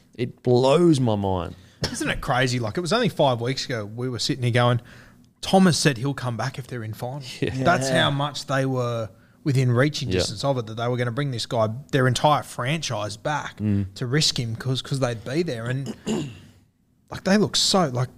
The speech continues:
Speaker 2: th-, there's probably three or four teams in the bottom eight that look more like top eight teams than they do at the
Speaker 1: Yeah,
Speaker 2: moment.
Speaker 1: for sure, which is, it's just crazy. Now, on to the mighty Raiders. The mighty Raiders. I mean, what a game.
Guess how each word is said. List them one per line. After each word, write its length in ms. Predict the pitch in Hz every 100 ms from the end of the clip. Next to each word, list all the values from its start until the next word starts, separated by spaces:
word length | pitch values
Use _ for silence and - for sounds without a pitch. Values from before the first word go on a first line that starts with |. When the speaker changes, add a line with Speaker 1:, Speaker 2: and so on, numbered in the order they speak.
| -
Speaker 2:
th-, 140 | 185 170 -
there's 180 | 196 185
probably 220 | 254 247
three 200 | - 131
or 40 |
four 140 | 107 113
teams 300 | - 123 110
in 60 | 110
the 40 |
bottom 260 | 107 127 160
eight 200 | 139 -
that 120 | 110 - _ _ -
look 240 | 147 147
more 160 | 143 135
like 160 | 127 -
top 200 | 160 165
eight 160 | 123
teams 240 | 131 123 123
than 120 | 123
they 160 | 139
do 140 | 190 123
at 60 | -
the 60 | 117
Speaker 1:
Yeah, 240 | 101 101
Speaker 2:
moment. 200 | - 160 -
Speaker 1:
for 100 | 101
sure, 360 | - 104 98 90 - _
which 160 | -
is, 140 | 95 -
it's 140 | 110 -
just 300 | 127 101 -
crazy. 480 | - 85 87 85 -
Now, 340 | 107 120 101 - - - - - -
on 180 | 127 143
to 100 | 143
the 100 | 123
mighty 460 | 117 127 143 143 127
Raiders. 720 | 120 127 139 110 - - - -
The 60 | 92
mighty 400 | 101 110 123 120
Raiders. 560 | 110 120 110 95 90 -
I 140 | - 101
mean, 260 | 101 98
what 280 | 101 110 120 -
a 80 | 85
game. 480 | - 87 90 85